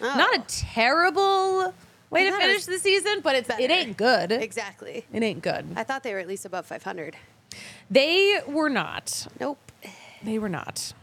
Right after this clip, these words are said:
Speaker 2: Actually, I kinda thought they finished a little <laughs> better than that, too, now that I'm really looking at it. Well, 'cause I think, like, I think they thought they could sneak in. Uh, they were really close to being able to sneak into the final wild card spot,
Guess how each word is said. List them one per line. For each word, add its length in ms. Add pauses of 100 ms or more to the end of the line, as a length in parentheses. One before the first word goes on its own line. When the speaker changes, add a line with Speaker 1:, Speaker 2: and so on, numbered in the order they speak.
(460)
Speaker 2:
Actually, 320
I 100
kinda 240
thought 180
they 60
finished 260
a 60
little 160
<laughs> 20
better 260
than 100
that, 160
too, 220
now 200
that 120
I'm 140
really 240
looking 280
at 140
it. 300 (1120)
Well, 140
'cause 140
I 160
think, 200 (440)
like, 260 (360)
I 80
think 240
they 100
thought 240
they 100
could 160
sneak 320
in. 140
Uh, 60
they 140
were 160
really 220
close 280
to 100
being 180
able 240
to 120
sneak 420
into 500
the 120
final 320
wild 340
card 240
spot, 340